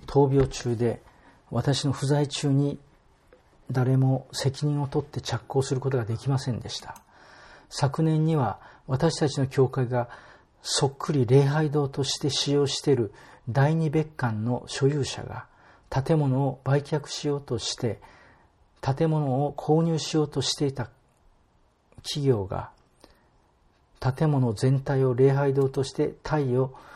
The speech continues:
してあげれないということで、常任委員会の決議を通して、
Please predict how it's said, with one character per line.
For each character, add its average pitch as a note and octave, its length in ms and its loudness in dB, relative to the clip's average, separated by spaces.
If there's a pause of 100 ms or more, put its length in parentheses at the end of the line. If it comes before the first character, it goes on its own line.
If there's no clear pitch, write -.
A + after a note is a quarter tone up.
(120)
し - 140 -6
て C3+ 260 2
あ C3 100 0
げ C#3 120 4
れ D#3+ 120 2
な D3 120 0
い A2+ 60 -2
と G#2+ 140 -6
い G2 60 -4
う F#2 40 -8
こ G2+ 120 -8
と A2 160 -4
で、 G2+ 200 -10 (800)
常 C3+ 200 6
任 C3+ 200 4
委 - 20 4
員 C3+ 140 2
会 B2 400 -4 (220)
の C#3 380 0
決 D3 320 -4
議 A#2+ 140 0
を G2+ 80 -6
通 C3+ 220 0
し - 160 -4
て、 - 200 -10